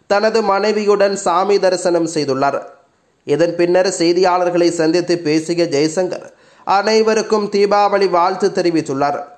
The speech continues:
தொடர்ந்தும் பேசிய அவர், "இந்தியாவின் மதிப்பு நாம் தினம்தோறும் செய்யும் செயல்களிலிருந்தே வெளிப்படுகிறது.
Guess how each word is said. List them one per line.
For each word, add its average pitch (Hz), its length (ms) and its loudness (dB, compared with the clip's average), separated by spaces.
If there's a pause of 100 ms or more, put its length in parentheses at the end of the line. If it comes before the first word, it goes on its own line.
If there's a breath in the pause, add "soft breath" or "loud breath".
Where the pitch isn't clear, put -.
(380 soft breath)
தொடர்ந்தும் 180 420 0
பேசிய 170 400 0
அவர், 180 300 0
"இந்தியாவின் 175 680 2
மதிப்பு 170 480 0
நாம் 180 320 0
தினம்தோறும் 180 520 0
செய்யும் 170 360 -2
செயல்களிலிருந்தே 175 960 0
வெளிப்படுகிறது. 170 800 -2